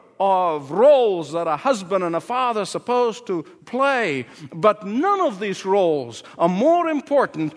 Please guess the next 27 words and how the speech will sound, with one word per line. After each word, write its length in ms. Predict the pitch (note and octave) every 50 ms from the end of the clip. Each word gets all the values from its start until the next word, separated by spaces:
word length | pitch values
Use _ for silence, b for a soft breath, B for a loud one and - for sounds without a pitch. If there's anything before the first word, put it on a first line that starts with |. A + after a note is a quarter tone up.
| B B
than 220 | - D#3+ G#3 A3 A3
the 100 | G#3+ G3
role 500 | F3+ G#3 D4 E4 D4+ D4 B3+ G#3 G3+ -
of 220 | - G3 E3+ C3 B2
being 360 | B3 D4+ D4+ D4+ D4 C#4 C4+
the 120 | A3 A3+
priest 460 | - - - B3 D4+ D4 C4+ - - D4
of 120 | D4 A#3
the 80 | C#4+ C4+
house. 960 | - - D#4 E4 - A3 G3 - - - - - - - - - - - _ b b b b b b b b _ _ _ _ _ _ _ _ B B B B B B -
In 140 | A3 A3+
fact, 420 | A3 - B3 C4+ C#4 C4+ G3 F3+ F3+
there 160 | G3+ A#3 A#3
are 140 | C#3+ G#3+ G#3+
a 20 |
number 400 | G#3 G#3+ C4+ E4+ D#4 B3+ A#3+ G#3+
of 160 | G3 F#3+ E3
role 260 | E3+ F#3+ A3 G#3+ G#3 G3
models 440 | G3 G3 G3 G3 F3+ F3 E3 D3+
in 100 | F3+ F3
the 80 | E3 D#3+
Bible, 460 | C#3+ E3 F3+ F3+ D#3 C#3 A#2+ G#2 F#2+ F2 - - - - _ b b b b b b b b b
but 160 | - E3+ G3 -
today 360 | G#3+ F3+ A3 C4 C4+ B3 A3+
I'm 180 | G3+ G#3 G3
gonna 240 | G3 G#3+ B3 A3+ G3+
choose 460 | - - - A#3 A3+ G#3+ F#3+ D3+ -